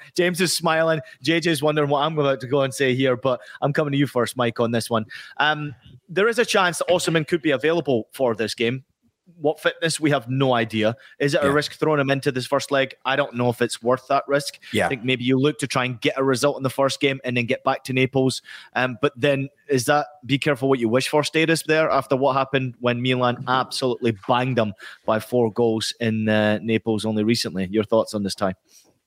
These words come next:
Speaker 2: I think we'll see a Napoli side take a more cautious approach. They barely squeaked through. An own goal was the difference at the weekend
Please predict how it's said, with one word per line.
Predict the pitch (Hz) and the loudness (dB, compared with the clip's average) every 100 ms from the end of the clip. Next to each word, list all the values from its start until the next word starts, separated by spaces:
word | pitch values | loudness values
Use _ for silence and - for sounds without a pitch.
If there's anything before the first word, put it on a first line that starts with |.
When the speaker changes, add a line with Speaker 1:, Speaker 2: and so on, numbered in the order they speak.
| - | -4
Speaker 2:
I | 135 | -2
think | 139 170 | 0 0
we'll | 120 | 2
see | - 110 | 2 0
a | |
Napoli | 98 104 104 92 | 0 -2 -2 0
side | - 113 98 95 90 - | 0 2 0 -2 -4 -2
take | 107 101 - | -2 -2 -2
a | |
more | 98 98 | 0 0
cautious | - 110 104 - - | 0 -2 -2 0 -2
approach. | - 110 110 107 - - - - - | 0 0 2 0 -2 -4 -14 -20 -6
They | 123 | -2
barely | 135 190 165 | 0 0 2
squeaked | - - 120 - | 0 -2 -4 -2
through. | 113 | 0
An | 110 | 2
own | 143 135 | 0 2
goal | 123 127 | 2 2
was | 101 | 0
the | 110 | 0
difference | 98 110 110 95 - | -2 -2 -2 -2 0
at | 117 - | -2 -2
the | |
weekend | 92 113 113 92 87 | -2 -2 2 0 0